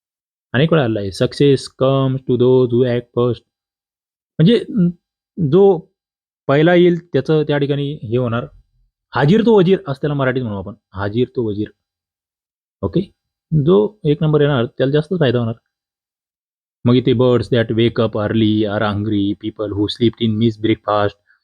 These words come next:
Success come to those who act first.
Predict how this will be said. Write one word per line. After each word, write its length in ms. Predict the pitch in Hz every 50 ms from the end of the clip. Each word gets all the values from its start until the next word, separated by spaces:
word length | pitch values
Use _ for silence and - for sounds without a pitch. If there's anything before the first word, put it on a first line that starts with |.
| _ _ _ _ _ _ - 180
Success 360 | 180 180 - 247 247 - - - -
come 280 | 226 233 240 226 170 117 110 117 - _ - - - - _ _ _ _ _ _ _ -
to 80 | 165 160
those 280 | 147 160 165 151 135
who 360 | 135 - _ _ _ 127 127
act 140 | 120 110 107
first. 300 | - _ 101 95 - -